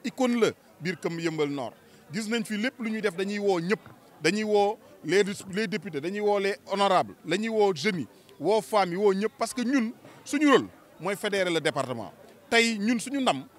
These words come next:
mooy département bi ñëpp ànd doon benn. Moo tax dañuy lancer encore un appel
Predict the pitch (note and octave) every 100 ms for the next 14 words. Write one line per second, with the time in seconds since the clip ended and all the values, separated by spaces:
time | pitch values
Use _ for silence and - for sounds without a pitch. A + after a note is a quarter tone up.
0 | - D#3+ G#3 G3+ G3 F3+ F#3 F3 E3 G3
1 | - E3+ E3 D3+ D3 A#2+ D3+ A2+ - -
2 | - E3 G#3 G#3+ F#3+ A3 A3+ A3 G#3 F3+
3 | F3 F3+ F3+ F3+ F3+ E3 D#3 C#3